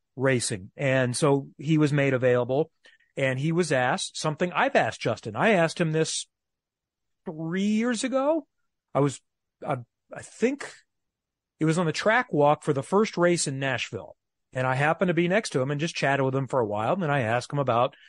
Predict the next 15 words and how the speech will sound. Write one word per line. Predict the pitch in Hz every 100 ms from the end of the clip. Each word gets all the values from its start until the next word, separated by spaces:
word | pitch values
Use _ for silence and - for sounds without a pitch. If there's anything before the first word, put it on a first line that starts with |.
| _ -
doing | 131 135
the | 135
Indy | 143
five | 139 151 143
hundred. | 208 214 113
And | 123
I've | 226
said | - 120
this | 110 117
on |
the | 104
show | - 104
before. | 98 - 143
He | 143
said, | 131 131 127 127